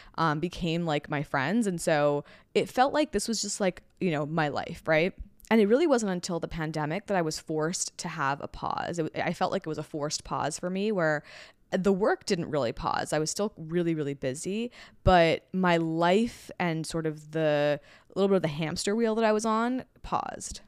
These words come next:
And I really started to assess my life more fully,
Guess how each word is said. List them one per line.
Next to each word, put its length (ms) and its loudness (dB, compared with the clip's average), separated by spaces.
And 140 4
I 60 4
really 440 2
started 420 -2
to 120 -4
assess 640 -4
my 200 -4
life 420 -6
more 160 -6
fully, 560 -4